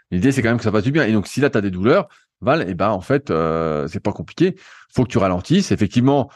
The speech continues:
souvent les étirements font du bien parce que on se raidit trop, on s'étire pas assez, malgré tout ce qu'on a pu lire sur les étirements, comme quoi fallait pas s'étirer, blablabla.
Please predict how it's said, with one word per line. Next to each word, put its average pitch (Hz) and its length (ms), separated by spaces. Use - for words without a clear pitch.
souvent 151 580
les 117 160
étirements 131 560
font 156 340
du 143 140
bien 156 420
parce 107 200
que 127 240
on 117 120
se - 80
raidit 104 200
trop, 143 280
on 131 60
s'étire 104 300
pas 131 180
assez, 143 480
malgré 101 260
tout - 120
ce - 80
qu'on 110 100
a 101 80
pu - 140
lire 113 120
sur 107 100
les 104 60
étirements, 113 260
comme 104 100
quoi 107 100
fallait 95 160
pas 139 160
s'étirer, 120 380
blablabla. 117 360